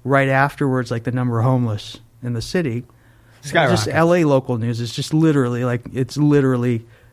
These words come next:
Speaker 1: that news fall, or just on N P R, which is just atrocious excuse
Speaker 2: Yeah,
Speaker 1: for
Speaker 2: nobody wants to believe that either.
Speaker 1: Yeah, it's like, no one, it's like, why wouldn't you think, like, why are there so many homeless? So, what you guys were talking about earlier, like, the assignment is that these are lazy people.
Speaker 2: Yep,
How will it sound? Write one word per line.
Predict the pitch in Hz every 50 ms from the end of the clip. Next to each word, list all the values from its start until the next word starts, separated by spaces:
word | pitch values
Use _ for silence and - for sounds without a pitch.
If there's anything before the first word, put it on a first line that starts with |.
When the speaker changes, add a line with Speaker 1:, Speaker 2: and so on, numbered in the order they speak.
| _ -
Speaker 1:
that | - 120 120 131 131 127 131 131 -
news | 135 135 127 123 123 117 113 -
fall, | - - - - 131 123 127 127
or | 131 143 135
just | 120 - 135 - -
on | 127 123 123
N | 127 127 117
P | - - 131
R, | 139 135 120 107 95
which | 107 - -
is | 113 -
just | - 120 113 - -
atrocious | 120 110 - - - - 127 127 139 143 135 - - 107 - - -
excuse | 101 - - - - 120 120 123 117
Speaker 2:
Yeah, | 151 165 165 160
Speaker 1:
for | 156
Speaker 2:
nobody | 156 160 - 170 160
wants | 160 156 151 143 -
to | -
believe | 120 139 135 147 160 151 127
that | 120 107 107 123
either. | 135 131 113 107
Speaker 1:
Yeah, | -
it's | 135 - -
like, | 151 143 135
no | 151 165 170
one, | 170 175 165
it's | 165 170 139 -
like, | 165 156 147 139 131 - _ - - _
why | - 160 147 147 147 156
wouldn't | 170 180 170 175 160 -
you | - 143
think, | - - - 160 -
like, | - 147 123
why | 123 127 135 147 175
are | 202 196
there | 170 160 147
so | - - 170 156
many | 147 139 131
homeless? | 123 135 143 139 131 120 -
So, | - 131 127 - - - - -
what | 151 156
you | 156 151
guys | 156 147 143 143
were | 135 131
talking | - 147 131 135 131
about | 127 131 123
earlier, | 123 131 143 151 147 135 123 117 117 117 - - - - - - _ _ _ _ -
like, | - 147 139 123 -
the | 143 135
assignment | 127 - - - 156 156 165 190 190 175 156 143 139 -
is | 139 123 120
that | 131 120 -
these | 147 156 147 135
are | 127 107
lazy | 107 110 117 113 117 131 139 127 - 165
people. | 160 - 127 120 110 - - 110 127
Speaker 2:
Yep, | 135 123 120 127 139 -